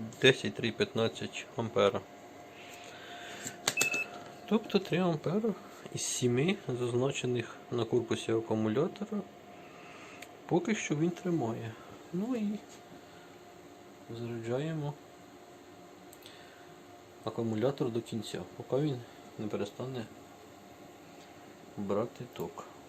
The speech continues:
І так, день другий. <laughs> Зарядив акумулятор повністю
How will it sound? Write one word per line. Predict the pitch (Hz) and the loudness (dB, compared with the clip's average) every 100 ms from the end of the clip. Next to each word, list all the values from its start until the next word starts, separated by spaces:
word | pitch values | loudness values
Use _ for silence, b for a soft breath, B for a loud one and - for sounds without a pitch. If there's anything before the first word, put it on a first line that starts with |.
| - - - - - - - 120 | -18 -18 -18 -18 -20 -20 -10 -4
І | 117 | 0
так, | 107 95 | 2 2
день | 104 110 107 | 4 6 6
другий. | 120 196 196 190 - - B B B B B B B | 6 4 4 2 -2 -16 B B B B B B B
<laughs> | 143 - - - B B B B B B B - | 0 0 -14 -16 B B B B B B B -6
Зарядив | 113 110 107 101 107 95 | 2 8 8 8 4 2
акумулятор | - 107 101 95 98 - 92 - | 2 2 2 4 2 2 -6 -2
повністю | 104 104 98 - - - | 0 2 0 -4 -6 -8